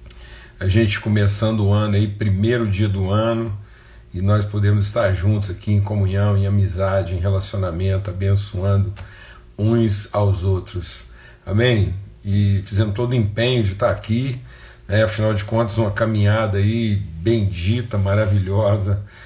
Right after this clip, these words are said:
surpreendente. <laughs> Um tempo assim, surpreendente mesmo, de caminhada, de aprendizado, de crescimento. E eu queria muito mesmo que a gente pudesse estar aqui,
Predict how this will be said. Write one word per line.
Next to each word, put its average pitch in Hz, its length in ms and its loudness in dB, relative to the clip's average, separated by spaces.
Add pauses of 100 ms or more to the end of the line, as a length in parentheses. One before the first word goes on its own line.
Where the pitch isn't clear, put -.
(120)
surpreendente. 120 1500 0 (160)
<laughs> 101 400 -4 (680)
Um 101 160 2
tempo 107 400 0
assim, 101 640 0
surpreendente 104 1120 -2
mesmo, 101 160 2
de 98 80 0
caminhada, 104 540 0
de 98 80 0
aprendizado, 101 720 0
de 98 60 -4
crescimento. 101 880 -2 (1000)
E 98 1040 0
eu 98 120 -2
queria 101 300 0
muito 101 320 0
mesmo 101 300 2
que - 100 -6
a 101 60 0
gente 101 160 2
pudesse 98 380 -2
estar 120 160 -4
aqui, 104 360 -2